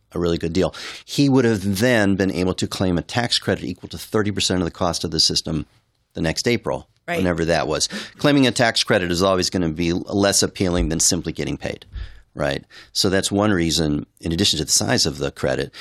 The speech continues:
Speaker 1: that solar, that third-party solar solar owned by somebody else is so much more popular here.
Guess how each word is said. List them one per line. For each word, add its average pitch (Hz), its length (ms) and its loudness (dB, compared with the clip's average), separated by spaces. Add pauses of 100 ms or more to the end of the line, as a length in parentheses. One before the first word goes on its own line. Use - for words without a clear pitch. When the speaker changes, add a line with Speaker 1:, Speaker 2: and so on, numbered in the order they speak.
(200)
Speaker 1:
that 80 320 -2
solar, 82 560 0
that 80 180 -4
third-party 107 680 0
solar 73 600 0 (440)
solar 98 280 2
owned 92 180 0
by 82 80 2
somebody 82 480 0
else 80 360 2
is - 200 -2
so 98 100 2
much - 140 -6
more 82 160 0
popular 78 500 -4
here. 71 320 -8